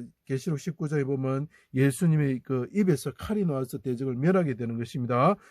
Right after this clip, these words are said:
이방 나라를 유업으로 받아 소유가 땅 끝까지 이르시게 된, 땅 끝까지 그분이 이르시게 된, 그 입에서 칼이 나오신 왕이 있는데 그 땅 끝까지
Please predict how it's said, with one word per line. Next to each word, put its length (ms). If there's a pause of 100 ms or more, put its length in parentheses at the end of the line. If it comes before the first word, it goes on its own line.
(160)
이방 400
나라를 320
유업으로 400
받아 260
소유가 380 (100)
땅 180
끝까지 460
이르시게 560
된, 140 (400)
땅 260
끝까지 560
그분이 480
이르시게 540
된, 200
그 160
입에서 380
칼이 320
나오신 360
왕이 260
있는데 340
그 240
땅 200
끝까지 440